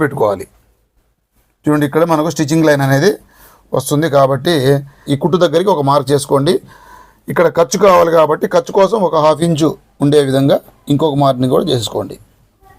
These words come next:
ఇక్కడ వచ్చేసి ఎనిమిది ఇంచులు వచ్చింది. ఎనిమిది ఇంచుల్ని ఇక్కడ కూడా మార్క్ చేసుకొని స్ట్రైట్గా ఒక లైన్ని డ్రా చేసుకోండి. చూడండి ఫ్రెండ్స్, చెస్ట్ లూజ్ అనేది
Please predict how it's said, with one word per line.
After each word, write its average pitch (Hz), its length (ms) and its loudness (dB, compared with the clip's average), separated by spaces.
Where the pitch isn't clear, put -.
ఇక్కడ 147 200 0
వచ్చేసి 156 360 -2
ఎనిమిది 151 280 0
ఇంచులు 156 220 0
వచ్చింది. 131 300 0
ఎనిమిది 170 280 -2
ఇంచుల్ని 165 300 -2
ఇక్కడ 160 260 0
కూడా 147 160 4
మార్క్ 139 260 0
చేసుకొని 160 380 -2
స్ట్రైట్గా 160 440 2
ఒక 131 160 -4
లైన్ని 139 280 0
డ్రా 123 120 2
చేసుకోండి. - 400 -6
చూడండి 175 260 0
ఫ్రెండ్స్, 185 300 -2
చెస్ట్ 165 240 -2
లూజ్ 175 200 2
అనేది 156 300 0